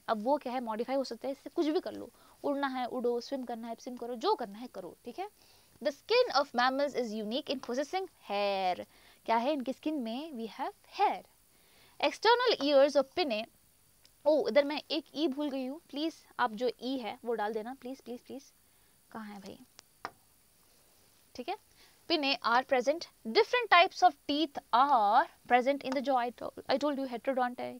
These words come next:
ठीक है? इनमें क्या है? अलग-अलग type के दांत मिलेंगे, Incisors, molars, प्रीमोलर सब मिलेंगे। heart is four chambered, they are homeothermous, hmm, बता दिया। Respiration is by lungs,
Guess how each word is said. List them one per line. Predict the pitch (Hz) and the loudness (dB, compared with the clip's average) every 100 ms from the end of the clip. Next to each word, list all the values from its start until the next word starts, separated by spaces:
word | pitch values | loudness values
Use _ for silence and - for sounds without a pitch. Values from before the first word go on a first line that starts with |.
| - - | -10 -6
ठीक | 269 | -4
है? | 427 _ - _ | -6 _ -20 _
इनमें | 240 262 269 | -4 -4 -2
क्या | 294 | -4
है? | |
अलग-अलग | 277 320 294 262 254 | 4 4 6 2 0
type | 240 226 | -2 -6
के | - 359 | -4 -4
दांत | 254 220 220 214 | -4 -6 -8 -8
मिलेंगे, | 208 202 - | -14 -12 -10
Incisors, | 247 254 233 226 226 | -8 -8 -6 -8 -6
molars, | 226 254 226 220 | -6 -4 -4 -6
प्रीमोलर | - 254 214 202 226 | -10 -12 -10 -14 -6
सब | 349 | -4
मिलेंगे। | 254 196 180 - _ _ _ _ | -4 -10 -16 -20 _ _ _ _
heart | 330 453 494 466 | 8 8 8 2
is | - | 0
four | - 247 311 - | 0 6 6 6
chambered, | 349 330 285 370 - - _ 214 | 0 2 2 2 -2 -20 _ 0
they | 311 311 | 6 8
are | 330 302 240 | 8 4 0
homeothermous, | 254 370 427 349 339 403 | 2 0 6 8 8 4
hmm, | - - 214 233 254 277 | -6 -8 -4 -4 -2 -2
बता | 233 220 | -2 0
दिया। | 226 277 302 - - | -2 -2 -6 -10 -2
Respiration | 302 - 349 370 392 349 | -2 0 0 2 2 2
is | 285 | 6
by | 233 277 240 | 8 8 4
lungs, | 208 277 415 - | 2 0 -2 -16